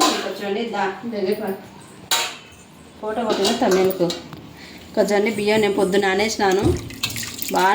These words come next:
నానిపోయినాయి. బియ్యము, మినప్పాలు, కొన్ని మెంతులు వేసినాను,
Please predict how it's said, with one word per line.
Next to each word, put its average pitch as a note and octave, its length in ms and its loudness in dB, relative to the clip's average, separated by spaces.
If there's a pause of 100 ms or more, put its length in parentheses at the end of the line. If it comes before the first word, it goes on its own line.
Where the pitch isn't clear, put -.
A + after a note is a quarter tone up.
నానిపోయినాయి. F#3+ 640 0 (1700)
బియ్యము, G#3+ 420 4 (160)
మినప్పాలు, G#3 640 2 (720)
కొన్ని G3+ 300 0
మెంతులు G#3 340 0
వేసినాను, F#3+ 420 2